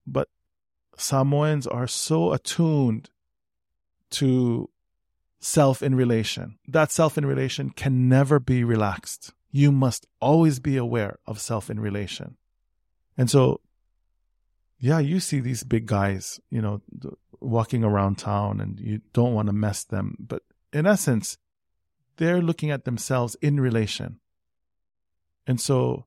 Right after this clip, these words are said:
with a mother, with a grandmother, that va is really very different. With a faifeau, with a matai, that va is very distinctly different. With each other,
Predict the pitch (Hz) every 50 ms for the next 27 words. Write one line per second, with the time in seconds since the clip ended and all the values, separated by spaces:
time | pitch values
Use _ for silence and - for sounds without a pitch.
0 | _ _ - 131 127 - 127 117 127 143 170 165 175 165 147 135 127 120 117 120
1 | 120 117 131 120 113 127 143 160 165 156 143 135 123 120 113 107 101 98 - _
2 | _ _ _ _ _ - 127 123 139 147 143 120 113 123 127 127 123 117 110 104
3 | - 120 117 123 135 143 165 165 147 135 113 127 123 120 113 - 117 107 - 117
4 | - 110 107 - 113 - - 131 117 - - 135 - - 147 151 147 139 127 127
5 | 113 - 113 107 107 - - - 147 147 143 127 117 117 120 117 120 113 107 113
6 | 113 113 110 107 107 107 113 120 123 127 131 131 135 165 160 160 147 139 131 -
7 | 135 - 110 - - - _ _ - - 170 160 - - 139 127 117 - 110 -
8 | - - - - _ _ _ _ _ _ _ _ - 147 139 143 - 147 127 -
9 | 165 185 180 143 123 - - 113